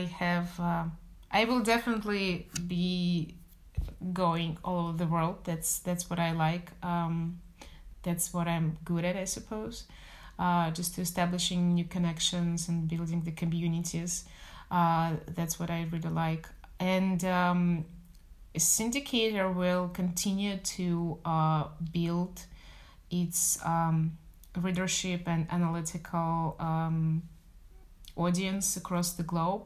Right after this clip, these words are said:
We want it to be as huge as possible, uh, not only in terms of that we need data, we do need data,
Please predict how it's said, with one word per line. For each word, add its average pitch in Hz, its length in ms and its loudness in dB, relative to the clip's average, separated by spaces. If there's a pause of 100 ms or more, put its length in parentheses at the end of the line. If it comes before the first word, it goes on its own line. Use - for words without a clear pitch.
(140)
We 185 120 0
want 175 320 2
it 175 180 -2
to 170 100 -4
be 165 420 0 (920)
as 214 540 6
huge 208 460 2
as 196 140 0
possible, 180 1000 4
uh, 180 420 2
not 202 320 4
only 226 260 0
in 214 120 4
terms 202 400 2
of 185 440 0
that 180 260 0
we 185 100 -2
need 175 300 2
data, 175 500 2 (260)
we 185 120 0
do 175 260 2
need 170 200 4
data, 143 440 0